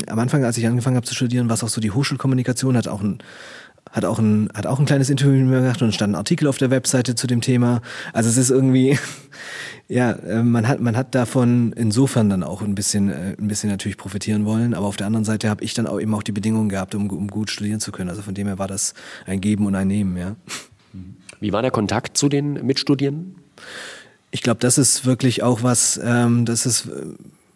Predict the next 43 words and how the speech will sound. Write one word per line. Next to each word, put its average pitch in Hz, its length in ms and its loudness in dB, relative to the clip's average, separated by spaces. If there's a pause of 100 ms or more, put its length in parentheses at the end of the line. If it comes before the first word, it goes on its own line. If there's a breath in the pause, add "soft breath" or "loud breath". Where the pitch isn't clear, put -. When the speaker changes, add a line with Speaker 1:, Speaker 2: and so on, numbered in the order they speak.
(320)
Speaker 1:
wie, 120 360 -2
wie 113 80 -6
ich 113 100 -2
auch 113 80 -2
sagte, 110 200 -4
ist 104 100 -6
mit 113 100 -2
der 101 80 0
Zeit 107 240 -4
besser 101 220 -6
geworden. 98 260 -4
Also 104 140 -4
ich 107 120 -6
hab - 160 -4
so 120 100 0
ein 110 100 4
bisschen, 120 360 2
ich 113 140 0
hab 117 80 -4
so 120 100 -4
ein 113 60 0
bisschen 120 260 -2
im 110 80 0
Bachelor 117 280 0
den 113 100 0
Eindruck 117 240 -2
gehabt, 117 220 -4
so 117 60 -2
im 104 100 0
Grundstudium, 135 760 2 (320 loud breath)
so - 100 -10
erstes, 113 260 -2
zweites 117 320 0
Semester, 123 360 0
wo 110 60 2
man 110 120 4
auch 107 120 2
erst 113 200 2
mal 110 140 2
sich 104 120 -4
noch 104 120 2
einfinden 123 460 0
muss, 127 280 2